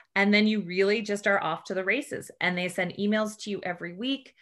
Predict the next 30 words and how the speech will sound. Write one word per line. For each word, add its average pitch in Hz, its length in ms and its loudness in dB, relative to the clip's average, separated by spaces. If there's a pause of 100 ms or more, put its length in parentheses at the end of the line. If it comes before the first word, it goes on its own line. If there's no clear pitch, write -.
(400)
You 190 160 -6
can 180 400 -6
attend 175 440 -8
free 147 240 -10 (160)
coaching 277 400 -2
sessions, 233 760 -2 (320)
you 269 80 -2
know, 220 380 2
just 302 260 4
how 285 120 4
you've 208 340 0
built 196 200 2
the 190 80 -2
world 180 460 2 (260)
for, 175 580 2
um, 165 360 2 (560)
It's 190 200 -2
Not 185 180 4
Normal, 175 400 2
It's 175 200 -2
Toxic. 196 640 2 (260)
They've 214 480 6
built 170 240 0
that 156 200 -2
world 156 240 -2
for 170 140 -6
women. 160 300 -6
So 185 200 -2
there's 185 220 4
a 196 100 -4